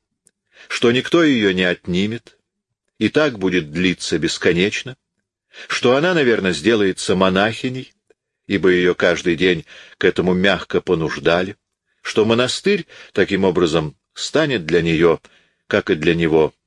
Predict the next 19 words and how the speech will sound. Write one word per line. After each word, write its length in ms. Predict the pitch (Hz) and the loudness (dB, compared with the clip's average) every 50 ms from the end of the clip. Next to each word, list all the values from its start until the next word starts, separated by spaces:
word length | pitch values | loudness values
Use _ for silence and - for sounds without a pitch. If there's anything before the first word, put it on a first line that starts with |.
| _ | _
вселенной, 760 | - - - - - - 147 143 82 98 113 120 120 120 120 117 - _ _ _ _ _ _ _ _ _ _ _ _ _ | -12 -10 -8 -4 -2 0 2 2 2 2 0 -2 -6 -10 -12 -14 -18 _ _ _ _ _ _ _ _ _ _ _ _ _
что 280 | - - - - 117 - - | -12 -6 0 2 0 2 2
он 220 | - 165 180 156 135 | 2 0 0 0 -2
там 280 | - 107 90 80 73 | -2 -2 -2 -2 -2
состарится, 1040 | - - - 80 - - - - - 120 139 135 135 135 - - - - 127 123 - _ _ _ _ _ _ | -4 -6 -6 -6 -6 -6 -6 -2 0 0 0 0 -2 -6 -8 -8 -6 -6 -6 -6 -8 _ _ _ _ _ _
а 180 | - 87 80 78 | -2 0 0 0
она 200 | 87 131 147 107 | 0 0 -2 -2
вырастет, 600 | - 82 101 127 123 113 - - - 113 - - _ _ _ _ _ _ _ _ | 0 0 0 0 0 -2 -6 -6 -6 -8 -8 -8 _ _ _ _ _ _ _ _
потом 320 | - 101 95 - 165 165 - - | 0 0 2 2 2 0 0 0
и 100 | - 101 | 0 0
она 380 | 85 76 71 71 82 98 123 117 | 0 0 0 -2 -2 -2 -2 -4
состарится, 920 | - - 110 - - - - 110 107 104 101 101 - - - - 92 - _ _ _ _ _ - | -6 -6 -6 -6 -6 -4 -2 0 0 0 -2 -4 -8 -10 -12 -12 -12 -14 _ _ _ _ _ 0
а 100 | - 107 | 2 2
он 160 | 131 139 101 | 2 2 0
умрёт, 540 | 85 73 71 104 80 104 123 123 - - _ _ _ _ _ _ _ _ _ | -2 -2 0 2 4 4 2 2 -2 -12 _ _ _ _ _ _ _ _ _
что, 520 | - - - - 104 101 98 95 92 82 - _ _ _ _ - | -10 -8 -2 0 2 2 4 2 2 -2 -4 _ _ _ _ -2
о, 180 | - 156 170 151 | 0 0 0 0
прекрасная 680 | - - 92 - - 92 90 95 87 - - 90 80 76 | 0 -2 -2 0 2 2 0 0 0 -4 -4 -4 -2 -2
надежда, 520 | 76 73 - 87 104 98 82 82 85 - | -2 0 2 2 0 0 -2 -6 -8 -10